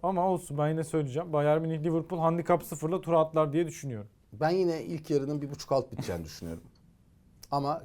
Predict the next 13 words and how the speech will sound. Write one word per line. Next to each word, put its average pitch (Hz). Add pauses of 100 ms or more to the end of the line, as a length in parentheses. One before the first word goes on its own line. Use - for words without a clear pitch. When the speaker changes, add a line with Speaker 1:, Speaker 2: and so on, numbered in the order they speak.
Speaker 2:
kesinlikle 151
bunu 135
böyle 139
kuponuma 143
koymayacağım. 101 (800)
Münih'te 185
tek 196
sevdiğim 135
insanlar 131
nedense 151
böyle 147
Türkler 139
oldu. 87